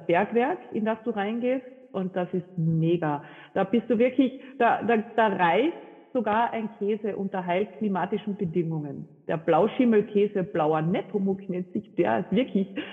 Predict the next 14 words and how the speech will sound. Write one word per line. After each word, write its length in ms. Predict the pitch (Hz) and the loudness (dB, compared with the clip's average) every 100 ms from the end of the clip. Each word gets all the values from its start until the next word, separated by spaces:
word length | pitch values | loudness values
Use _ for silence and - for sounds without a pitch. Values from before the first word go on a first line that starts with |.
| - - | -6 2
köstlich. 440 | 330 - 196 185 | 4 4 2 2
Ähm, 540 | - 190 190 190 185 185 - | 2 2 4 2 0 -4 0
ein 160 | 214 226 | 4 4
Geheimtipp 480 | 226 220 - 262 - - - - _ - | 4 0 0 0 0 -10 -20 -20 _ -6
schlechthin 600 | - 214 226 - 262 349 370 | 0 2 2 0 0 0 -2
und 280 | 233 214 | -4 -2
den 200 | 240 311 | -2 -4
kannst 320 | 302 262 294 - | -2 -2 -2 -4
du 120 | 262 | -4
wirklich, 360 | 233 262 277 254 | -4 -4 -4 -2
da 100 | 220 | -2
gibt's 240 | 220 226 | -2 -2
eine 140 | 226 - | -4 0
eigene, 460 | 202 277 233 220 | 0 2 2 2